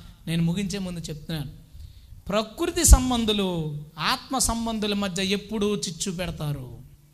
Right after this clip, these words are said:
చిచ్చు పెడతారు. దేవుని ఆత్మ లేదని, ఆత్మ పొందక్కర్లేదని చెప్పే ఒక డినామినేషన్లోంచి బయటకు వచ్చిన ఒక ఆయన ఏదో కాలేజ్ స్థాపించి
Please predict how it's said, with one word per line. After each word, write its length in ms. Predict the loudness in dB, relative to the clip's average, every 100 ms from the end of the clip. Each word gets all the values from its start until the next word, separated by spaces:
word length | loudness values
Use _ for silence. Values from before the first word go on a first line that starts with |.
| -20 -20 -20 -20 -12 -4 0
చిచ్చు 180 | 0
పెడతారు. 500 | 2 0 0 -2 -4 -6 -10 -20 -20 -2
దేవుని 460 | 4 6 6 4 4
ఆత్మ 360 | 4 2 0
లేదని, 580 | 4 6 6 4 2 0
ఆత్మ 560 | 0 0 0 0 0 -2 -4
పొందక్కర్లేదని 920 | -2 0 0 -2 -4 -4 -2 -2 -2
చెప్పే 380 | -4 -4 0 0
ఒక 360 | 2 -2 -2
డినామినేషన్లోంచి 1120 | -2 -2 -2 -2 -2 -2 -4 -4 -4 -4 -2 -2
బయటకు 460 | 0 0 0 -2
వచ్చిన 240 | -4 -4 -4
ఒక 180 | -4
ఆయన 520 | -4 -2 -2 -2 -4 -8 -14 -20 -20 -14 -4
ఏదో 420 | 2 2 4 4
కాలేజ్ 480 | 4 2 4 0 -2
స్థాపించి 800 | -2 -2 -2 -4 -2 -4 -4